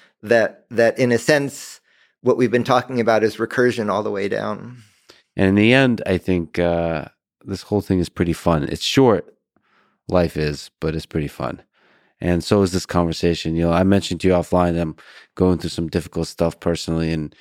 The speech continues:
Speaker 2: your passion for what you do is just really inspiring, and it just, uh, lights up my mood and lights up my heart. You're an inspiration for, I know,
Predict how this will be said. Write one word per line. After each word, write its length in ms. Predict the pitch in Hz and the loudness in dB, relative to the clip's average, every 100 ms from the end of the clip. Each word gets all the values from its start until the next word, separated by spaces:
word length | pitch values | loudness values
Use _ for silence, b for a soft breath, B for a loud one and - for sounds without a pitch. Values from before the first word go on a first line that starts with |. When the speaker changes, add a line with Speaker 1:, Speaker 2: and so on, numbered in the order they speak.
| b b b 92 | b b b -4
Speaker 2:
your 100 | 87 | -4
passion 680 | - 95 95 - 90 85 | -2 -2 -2 -2 0 -2
for 180 | 80 87 | -4 -2
what 120 | 80 58 | -2 -2
you 120 | 80 | -2
do 240 | 85 85 | 2 2
is 140 | 82 - | 0 -2
just 180 | 82 | -4
really 220 | 92 87 85 | 0 0 0
inspiring, 640 | 76 - 78 80 78 78 | -2 -2 0 0 -2 -2
and 100 | 82 | -4
it 60 | |
just, 400 | 82 80 - - | -4 -8 -10 -4
uh, 240 | 82 78 76 B B B B - | -2 -2 -4 B B B B 0
lights 260 | 90 87 | 0 2
up 140 | 90 92 | -2 2
my 140 | 87 | 2
mood 320 | 85 82 82 | 2 2 2
and 240 | 76 76 76 | 0 -4 -2
lights 240 | 85 82 | -2 0
up 120 | - | -2
my 140 | 82 80 | -2 -2
heart. 300 | 85 82 73 | -2 -2 0
You're 180 | 98 | 2
an 80 | 104 | 4
inspiration 720 | 98 - 95 90 - 92 90 - b b | 2 2 2 2 2 -2 -2 -6 b b
for, 340 | - 82 80 - | -4 -2 0 0
I 80 | |
know, 380 | 85 85 82 73 | 2 2 2 -2